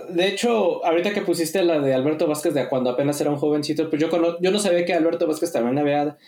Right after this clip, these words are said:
cobereado esa canción, eh, yo la relaciono más con los Saxon, eh,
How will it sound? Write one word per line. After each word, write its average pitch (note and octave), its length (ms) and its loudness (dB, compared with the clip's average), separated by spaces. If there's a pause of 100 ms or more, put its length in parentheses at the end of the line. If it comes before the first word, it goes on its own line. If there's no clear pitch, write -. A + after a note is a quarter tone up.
(140)
cobereado C#3 400 0
esa D3+ 160 -2
canción, E3 400 -2
eh, C#3 400 0
yo D3+ 80 2
la D3 580 2
relaciono D3 440 0
más D3+ 180 0
con F3 120 0
los F3 100 0
Saxon, F#3+ 420 -2 (480)
eh, C3 540 0